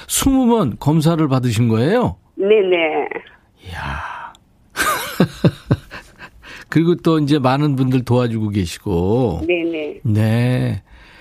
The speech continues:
Speaker 1: 제일 힘든 게 뭐예요?
Speaker 2: 어, 제일 힘든 거는 혼자 밥 먹는 게 제일 힘들어요.
Speaker 1: 그쵸. 대화하면서, 그쵸.
Speaker 2: 네, 네.
Speaker 1: 얘기도 하고, 뭐, 이제 이러면서 사는 얘기도 나누고, 웃기도 하고,
Speaker 2: 네.
Speaker 1: 그래야 이제 소화도 잘 되고 그럴 텐데.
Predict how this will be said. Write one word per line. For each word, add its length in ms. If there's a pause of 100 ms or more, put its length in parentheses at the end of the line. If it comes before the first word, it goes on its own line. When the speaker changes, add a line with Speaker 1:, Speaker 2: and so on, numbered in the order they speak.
(600)
Speaker 1:
제일 320
힘든 300
게 100
뭐예요? 600 (760)
Speaker 2:
어, 360
제일 180
힘든 260
거는 160 (140)
혼자 320
밥 100
먹는 240
게 160
제일 200
힘들어요. 480 (680)
Speaker 1:
그쵸. 720
대화하면서, 1160 (120)
그쵸. 300 (180)
Speaker 2:
네, 60
네. 80
Speaker 1:
얘기도 260
하고, 320
뭐, 160
이제 200
이러면서 580 (400)
사는 400
얘기도 260
나누고, 580
웃기도 380
하고, 120
Speaker 2:
네. 140
Speaker 1:
그래야 280
이제 260 (160)
소화도 360
잘 180
되고 140
그럴 180
텐데. 340